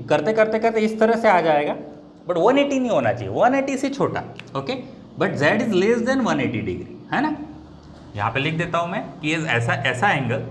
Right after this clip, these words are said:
जो नाइंटी से बड़ा हो but one eighty से छोटा हो, ऐसे angle को क्या बोलते हैं हम? Obtuse angle बोलते हैं।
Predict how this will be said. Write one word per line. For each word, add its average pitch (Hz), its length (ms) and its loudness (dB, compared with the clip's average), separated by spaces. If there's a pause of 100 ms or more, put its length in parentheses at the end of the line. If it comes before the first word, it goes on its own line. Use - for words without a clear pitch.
(1900)
जो 160 100 2
नाइंटी 127 440 0
से 208 120 -2
बड़ा 156 240 2
हो 143 160 -2 (680)
but 226 140 0 (1200)
one 220 200 2
eighty 240 200 0
से 226 120 0
छोटा 120 300 -2
हो, - 180 -6 (320)
ऐसे 117 200 0
angle 147 260 2
को 151 100 -2
क्या 160 160 0
बोलते 165 240 -4
हैं 185 80 0
हम? - 160 -6
Obtuse 123 460 -2
angle 90 260 -4
बोलते - 320 -14
हैं। - 160 -18